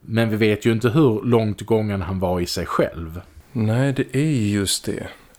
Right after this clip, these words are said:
Speaker 2: Och, eh, och det finns samma typ av kyla i hans blick som det finns i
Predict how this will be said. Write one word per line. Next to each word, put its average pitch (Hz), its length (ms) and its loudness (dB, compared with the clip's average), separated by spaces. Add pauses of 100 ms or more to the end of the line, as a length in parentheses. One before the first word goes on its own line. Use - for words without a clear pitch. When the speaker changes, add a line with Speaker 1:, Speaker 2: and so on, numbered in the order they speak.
Speaker 2:
Och, 117 440 0
eh, 117 240 2 (680)
och 123 100 0
det 120 120 4
finns 160 320 2
samma 151 260 4
typ 139 280 2
av 127 160 2
kyla 147 760 4
i 123 260 0 (140)
hans - 840 0 (220)
blick 143 420 2
som 120 280 2
det 120 80 2
finns 139 520 2
i 104 300 2